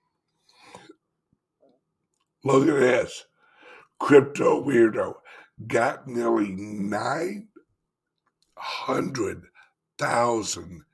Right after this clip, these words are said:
sats from using the Fold card so far. I'm telling you, folks, this is for,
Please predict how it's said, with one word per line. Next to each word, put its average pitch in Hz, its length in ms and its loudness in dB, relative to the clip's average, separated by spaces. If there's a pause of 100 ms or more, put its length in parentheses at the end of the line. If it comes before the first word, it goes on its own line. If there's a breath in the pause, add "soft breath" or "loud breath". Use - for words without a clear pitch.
(200)
sats - 960 -6 (440 soft breath)
from 110 280 -8
using 117 640 -6
the 104 100 -10 (100)
Fold 104 420 -8
card - 580 -8 (300 soft breath)
so - 480 -6
far. 101 340 -10 (1500 loud breath)
I'm - 260 -4
telling 262 500 2
you, 120 120 -8
folks, 110 720 -4 (840 loud breath)
this - 300 0
is 220 300 -6
for, - 180 -10